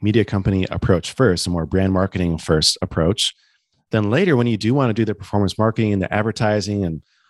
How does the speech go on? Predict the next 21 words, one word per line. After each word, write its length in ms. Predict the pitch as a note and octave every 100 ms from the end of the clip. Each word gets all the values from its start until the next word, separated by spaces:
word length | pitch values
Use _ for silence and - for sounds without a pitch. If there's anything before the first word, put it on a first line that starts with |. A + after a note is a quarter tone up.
| _ G2+
a 40 |
lot 220 | G2 A2+
of 60 | A2
the 80 | G2
real, 240 | G2+ G#2
like, 180 | F#2 -
direct 320 | F#2 G2 G2+
response 640 | F#2+ - F#2 F#2 F#2 -
type 240 | - G2+ F#2+
of 140 | F2+
marketing, 440 | E2+ F2 C3 F#3 A#3 _ _ _ _ _ G2
your 80 |
life 160 | G#2 E3
is 120 | A#2+
really 300 | F2+ A2+ A#2+ -
easy 240 | B2 G#2+
because 320 | E2 - G2+
you 80 | G#2+
have 100 | G2+
this 160 | G2+ -
huge 400 | - A#2 B2